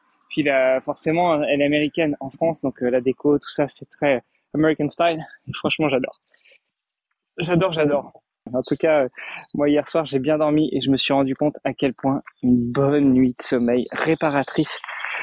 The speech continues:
euh, faisait du bien. Et réparateur, c'est vraiment le terme, hein. Moi, je suis arrivé,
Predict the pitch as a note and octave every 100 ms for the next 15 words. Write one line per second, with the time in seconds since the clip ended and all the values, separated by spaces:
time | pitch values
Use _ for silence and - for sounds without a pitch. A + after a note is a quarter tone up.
0 | - B2 A#2+ A#2 - B2+ B2 A#2+ B2 C#3
1 | C#3 D#3 D#3 D3+ F3 - - C3+ C#3+ C#3
2 | C3 B2+ G#2+ A2+ B2 - C3 B2 C#3